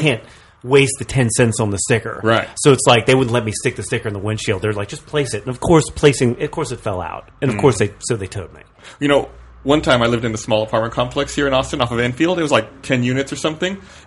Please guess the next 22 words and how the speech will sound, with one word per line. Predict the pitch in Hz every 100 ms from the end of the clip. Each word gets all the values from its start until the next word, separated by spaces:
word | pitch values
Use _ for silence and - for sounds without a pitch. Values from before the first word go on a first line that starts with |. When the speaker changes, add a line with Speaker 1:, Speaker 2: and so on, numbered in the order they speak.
| -
Speaker 2:
And | 135 123 120 117 - _ -
the | 120 120 117 110 - -
ownership | 147 175 - 131
of | 117
the |
apartment | 110 - 135 127 -
changed. | - 151 107 - - - - - -
And | 123
we |
all | 127 123
had | 135
assigned | 120 - 117 117 110
parking. | - 156 202 110 - - - -
And | - 131
when | 135
the |
ownership | 117 185 208 -
changed, | - 127 123 87
the |
new | 127 170
owners | 151 131 127
didn't | 135 123